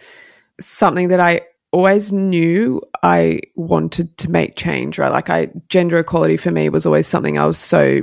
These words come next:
passionate about. I think, well, I don't think you even have to verbalize that, right? As a woman, you just want to be <laughs> treated equally. But I knew that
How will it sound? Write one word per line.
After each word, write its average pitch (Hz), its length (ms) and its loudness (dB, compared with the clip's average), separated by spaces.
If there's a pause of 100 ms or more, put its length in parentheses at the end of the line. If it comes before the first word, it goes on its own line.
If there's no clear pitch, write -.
(120)
passionate 151 460 -2
about. 208 400 0
I 185 80 -4
think, - 420 -6 (240)
well, 151 140 -2
I 139 40 0
don't 160 200 -2
think 151 180 -8
you 151 120 0
even 147 180 -2
have 156 180 -6
to 165 80 -10
verbalize - 480 0
that, - 160 -2
right? 107 220 2
As 156 160 -2
a 165 40 -2
woman, 160 360 -2
you 170 120 -2
just - 200 -6
want - 100 0
to 151 60 -2
be 151 120 -2
<laughs> - 20 -12
treated - 360 4
equally. 160 480 4
But 160 300 4 (300)
I 175 100 4
knew 180 240 4
that 165 220 4